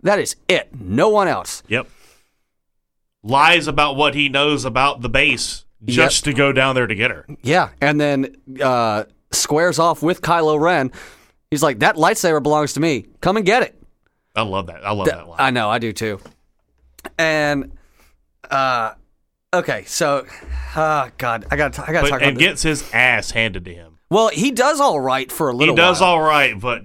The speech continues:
Speaker 2: uh, he's, he's completely outclassed.
Speaker 1: He would have been if Kylo Ren was not injured, but he did okay for a while, and then he,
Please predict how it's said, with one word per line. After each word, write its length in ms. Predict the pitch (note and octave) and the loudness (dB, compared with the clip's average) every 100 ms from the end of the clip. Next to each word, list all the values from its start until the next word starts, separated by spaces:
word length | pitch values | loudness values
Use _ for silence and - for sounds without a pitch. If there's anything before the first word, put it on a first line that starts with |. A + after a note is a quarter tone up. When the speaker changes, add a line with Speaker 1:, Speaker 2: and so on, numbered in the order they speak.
| G#2+ | -6
Speaker 2:
uh, 140 | A2+ G2+ | -4 -2
he's, 240 | B2+ B2 | -2 -6
he's 220 | A2+ D3+ D3 | -4 -6 -4
completely 500 | C3+ A2 C3 A2 G#2 | -4 -4 -4 -2 -2
outclassed. 640 | F#2+ G2 F#2 E2+ - - - _ _ | -2 -6 -10 -6 -6 -6 -16 _ _
Speaker 1:
He 300 | - F#3 F3 | -2 0 0
would 360 | C3+ C3+ E3+ A3 | 0 0 2 2
have 140 | G3 | 2
been 280 | D3+ G3 F#3 | 2 2 2
if 260 | D3 D#3+ D3 | 2 0 0
Kylo 360 | D#3 E3 D3+ | 0 2 2
Ren 200 | D3 D3 | 2 0
was 140 | C3+ B2+ | 0 0
not 200 | B2 - | -2 0
injured, 440 | C#3 C#3+ D#3+ E3 B2 | -2 0 0 -2 0
but 120 | C#3+ | -2
he 120 | C#3 | -2
did 380 | C#3 A2 E3+ F3+ - | -4 -2 0 0 2
okay 580 | D#3 - D3+ D3 D#3 D3 - - _ _ _ _ _ _ _ - _ _ | 0 0 -2 0 0 -4 -14 -20 _ _ _ _ _ _ _ -20 _ _
for 220 | E3+ E3+ | 0 2
a 60 | C#3+ | 2
while, 440 | B2+ C3+ C#3 C#3+ C3+ | 0 2 2 0 0
and 160 | C3 | -2
then 200 | C3 B2+ B2+ | 0 -2 -2
he, 220 | C3+ | -6